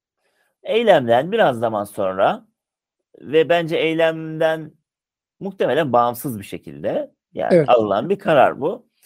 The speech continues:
Speaker 1: Fakat bizim moralimizi artıran bir gelişme oldu.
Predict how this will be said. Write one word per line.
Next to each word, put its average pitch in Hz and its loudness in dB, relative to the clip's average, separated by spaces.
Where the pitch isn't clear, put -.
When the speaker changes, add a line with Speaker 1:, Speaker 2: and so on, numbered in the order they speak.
Speaker 1:
Fakat 196 0
bizim 180 -6
moralimizi 160 0
artıran 101 -2
bir 85 -10
gelişme 98 -8
oldu. 90 -4